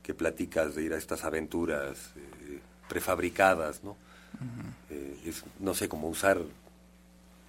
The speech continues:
Speaker 1: pantalones de mezclilla prelavados y cosas así, ¿no?
Speaker 2: Ujú.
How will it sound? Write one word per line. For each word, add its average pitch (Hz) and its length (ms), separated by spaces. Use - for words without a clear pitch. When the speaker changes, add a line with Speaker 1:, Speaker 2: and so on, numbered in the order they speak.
Speaker 1:
pantalones 92 420
de 85 80
mezclilla 90 480
prelavados 82 960
y - 40
cosas - 340
así, 78 200
¿no? 76 60
Speaker 2:
Ujú. 98 920